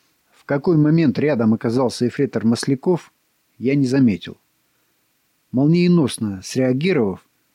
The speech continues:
Серёга ударил с правой так, что шапка у Филина полетела в одну сторону, а сам он в другую. Вадик Горин, Женька Майданов и Андрей Белоханов решительно вышли вперёд, готовые к бою.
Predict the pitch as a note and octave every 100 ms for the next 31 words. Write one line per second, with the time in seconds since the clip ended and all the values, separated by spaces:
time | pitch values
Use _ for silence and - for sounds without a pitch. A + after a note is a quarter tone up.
0 | _ - C#3+ B2+ C3 B2+ B2+ A#2 - -
1 | C3+ A#2 A2 - E3+ - - A2 - E3+
2 | - A#2+ - A#2+ G#2+ G2 G2+ A#2 A#2+ B2+
3 | G#2+ G#2 C3 F#3 - - C3+ A#2+ A2+ G2+
4 | _ G#2+ - D3 C3+ B2+ A2 - G#2 A#2
5 | G#2 G2+ F2+ F#2+ _ _ _ _ _ _
6 | _ _ A2+ D#3+ B2 G2+ G#2 D3 C3 G#2
7 | C#3+ C3 - G2+ G2+ G2 D3 C3+ A2 _
8 | - A#2 A2+ A#2+ G#2 F#2 G#2 G2 - D#3
9 | C3 - _ _ _ _ _ - - -
10 | F3 D3+ B2+ A#2+ A#2 G#2+ G2 - C3 D#3
11 | G#2+ G2+ A2+ A2 F#2+ F#2+ F#2+ E2+ F#2+